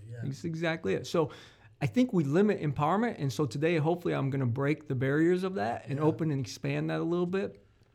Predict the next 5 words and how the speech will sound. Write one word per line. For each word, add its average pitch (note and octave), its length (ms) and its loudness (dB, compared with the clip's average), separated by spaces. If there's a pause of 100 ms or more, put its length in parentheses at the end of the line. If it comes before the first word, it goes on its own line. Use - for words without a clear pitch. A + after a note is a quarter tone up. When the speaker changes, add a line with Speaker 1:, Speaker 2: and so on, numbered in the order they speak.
(220)
Speaker 2:
and, C3 440 2
uh, C3 220 0 (380)
really E3+ 500 8 (540)
maybe D#3 260 2
just C#3+ 400 -4